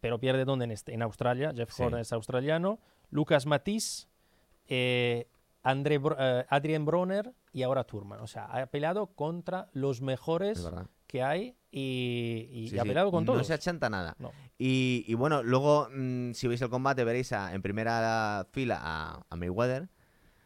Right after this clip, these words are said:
Speaker 2: que
Speaker 1: Sí,
Speaker 2: parece
Speaker 1: que
Speaker 2: ser que, que no puede, no puede evitar que, eh, estar en el foco de atención. Y claro, toda la gente está pensando en, en, en el posible combate número dos de, de Mayweather contra, contra Pacquiao. Pacquiao lo está pidiendo constantemente, de hecho, le ha desafiado las redes sociales bastante, porque dice, "Tú que vienes aquí a,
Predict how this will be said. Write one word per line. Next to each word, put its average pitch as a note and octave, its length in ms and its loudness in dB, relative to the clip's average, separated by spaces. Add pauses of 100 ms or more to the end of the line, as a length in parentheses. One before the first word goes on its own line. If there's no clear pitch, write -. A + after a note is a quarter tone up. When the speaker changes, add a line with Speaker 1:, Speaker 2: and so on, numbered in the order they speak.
(340)
Speaker 2:
que G#2+ 120 -4
Speaker 1:
Sí, F2+ 40 -4
Speaker 2:
parece G2 220 0
Speaker 1:
que A2 60 -2
Speaker 2:
ser A#2+ 100 0
que, G#2+ 220 0
que G2+ 100 -2
no A2 160 0
puede, A#2 420 2
no G#2+ 140 -4
puede A#2+ 160 2
evitar A2+ 440 2
que, A#2 120 0
eh, F#2 380 -4
estar G#2+ 240 -2
en G#2+ 80 -2
el G2+ 100 0
foco A2+ 180 0
de A2 60 6
atención. C3 500 -2 (400)
Y F#2 100 -10
claro, G2 200 -2
toda F2+ 100 -6
la D#2+ 60 -6
gente F#2 220 -10
está F2+ 160 -10
pensando F#2 480 -6
en, G2 180 -4
en, D#2+ 320 -14
en - 260 -20
el - 60 -16
posible G2+ 1120 -4 (580)
combate A2+ 640 2
número A#2+ 320 4
dos A#2+ 220 6
de, A2+ 260 2
de F#2+ 340 0
Mayweather G#2+ 560 2
contra, G#2+ 400 0
contra F#2+ 260 -6
Pacquiao. G2+ 300 -2
Pacquiao G#2+ 280 2
lo C3 60 4
está B2+ 180 0
pidiendo B2+ 340 -2
constantemente, A#2 540 -4
de A#2 80 0
hecho, A#2+ 160 -4
le A2+ 60 2
ha - 20 2
desafiado A2+ 480 0
las G#2+ 120 0
redes A2 160 -2
sociales C#3+ 400 0
bastante, A#2+ 360 -4
porque G2+ 140 -4
dice, F#2+ 100 -10
"Tú G#2 100 -10
que A2 120 0
vienes G#2+ 300 -2
aquí G#2 260 -4
a, F#2 160 -2